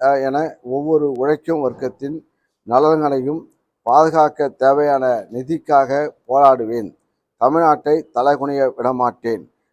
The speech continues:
என உறுதியேற்கிறேன் என்ற வகையில் ஒவ்வொரு, இந்த கிட்டத்தட்ட நம்முடைய மாவட்டத்துல ஐந்து, ஐந்து சட்டமன்ற தொகுதியில் ஆயிரத்தி இருநூத்தி எண்பத்தி நாலு வாக்குச்சாவடி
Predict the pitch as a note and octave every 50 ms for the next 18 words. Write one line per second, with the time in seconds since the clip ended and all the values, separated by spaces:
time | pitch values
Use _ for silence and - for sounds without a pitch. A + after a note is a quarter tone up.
0 | _ _ - B2 C3+ D3+ E3 D3+ - - B2 B2 C#3 C#3+ C#3 C3+ C#3+ D3 B2+ A#2+
1 | G#2+ - - G#2+ G#2+ G#2 F#2 E2 _ _ _ _ _ A#2 B2+ C3+ B2 C3 B2 A#2
2 | A2+ A#2 A2 C#3 C#3 C#3 C#3+ E3 E3+ - _ _ _ _ _ _ _ _ _ _
3 | _ _ B2+ C#3 D3 C#3+ D3 C#3+ C#3 B2+ B2+ B2 B2+ C3 - - B2+ C3 A#2 -
4 | C#3 D3+ D#3 D#3 C3+ C3 B2+ B2+ A#2+ A#2 B2 C3 C#3 C#3 C3 - A#2+ A#2 _ -
5 | B2 D3 E3+ - - _ _ _ _ _ _ _ _ _ _ _ - A#2 C3 C#3
6 | C#3 C#3+ D3 C3+ C#3 B2+ B2+ C#3+ D#3 D3+ C#3 - - A#2+ A#2 - D#3+ D#3 D3+ D3
7 | C3+ B2+ A#2+ - - B2 C#3 D3+ - - A#2 B2+ C#3 D#3 D#3+ D#3 D3+ C#3+ - -
8 | - D3 D#3+ D#3+ A2 A#2+ B2 B2+ C3 D3 D3 C#3 - _ - D3+ D#3 C#3+ A#2+ B2
9 | A#2+ C3 C#3 D#3 D3+ D3 - D3 C#3+ C3 B2+ B2 A#2+ A#2 G#2 F2+ - _ _ _
10 | _ _ _ _ _ - A#2 D3 D3 - D3 C#3+ - - C#3 B2+ B2 A#2 A#2 A#2
11 | A2+ -